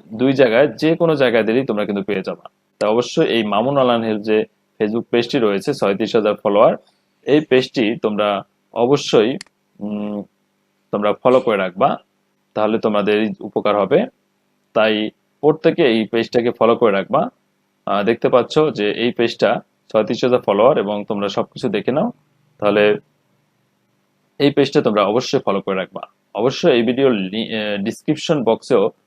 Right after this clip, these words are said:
আমাদের, আহ, এই পেজটির লিংক দেওয়া থাকবে, সেখান থেকেও তোমরা ফলো করে রাখতে পারবে। তো এবং তোমাদের যে ভর্তি সংক্রান্ত বিভিন্ন, উম, টিউটোরিয়াল, বিভিন্ন ক্লাস, সেগুলো দেওয়া হবে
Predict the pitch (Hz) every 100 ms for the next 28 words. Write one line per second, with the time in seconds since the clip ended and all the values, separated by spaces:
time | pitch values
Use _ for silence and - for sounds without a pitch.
0 | _ 98 104 107 104 95 _ _ - 104
1 | 101 101 _ _ _ _ - 110 131 131
2 | - 113 101 - 104 117 123 101 95 95
3 | 98 190 - _ - 101 110 107 107 107
4 | 95 107 196 _ _ 95 98 98 90 -
5 | 90 82 - - _ _ _ _ _ -
6 | 101 98 95 - _ _ _ _ - 107
7 | 123 127 127 131 135 135 104 110 151 139
8 | 127 123 120 107 107 110 107 101 - -
9 | 104 104 101 98 120 117 123 98 104 214
10 | _ _ _ - 101 101 101 98 113 95
11 | 120 139 - _ - 117 110 117 104 101
12 | 101 98 104